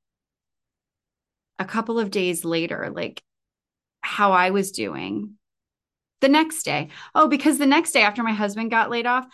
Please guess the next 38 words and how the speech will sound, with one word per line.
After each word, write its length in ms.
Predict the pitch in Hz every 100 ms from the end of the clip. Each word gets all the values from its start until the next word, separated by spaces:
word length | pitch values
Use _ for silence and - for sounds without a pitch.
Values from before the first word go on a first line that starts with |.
| - _ _
I, 260 | - 202 208
I 40 |
picked 280 | 208 254 262
up 100 | 247
my 120 | 233
son 320 | 220 226 214 220
from 200 | 240 226
school 360 | - 220 240
and 140 | - 214
he 160 | 214
was, 160 | 214 214
like, 180 | 208 202
really 260 | 202 208
sniffly. 720 | 202 - 190 190 226 254 285 -
<laughs> 40 | - - _ _ _ _ _ _ - _ _ -
So 260 | - 440
we 160 | 427 403
kept 200 | 415 415
him 140 | 415
home 260 | 381 381 370
on 120 | 359 349
Thursday. 640 | 392 453 427 - - 202 - _ _ _ _ _ _
But 460 | 330 453 254 214 220 _ _
the 100 | 254
nice 380 | 262 285 302 302
thing 460 | - 294 269 254 247
was 1000 | 302 311 202 190 190 196 190 - - _ _ _ _ _ -
I 220 | 202 220
didn't 280 | 277 285 254
have 160 | 254 254
to 80 | 233
try 180 | - 226
to 100 | 202
balance 560 | 202 202 277 262 214
work 360 | 190 196 196 202
and 220 | 202 202
my 80 | 185
son 640 | 185 - 285 240 220 220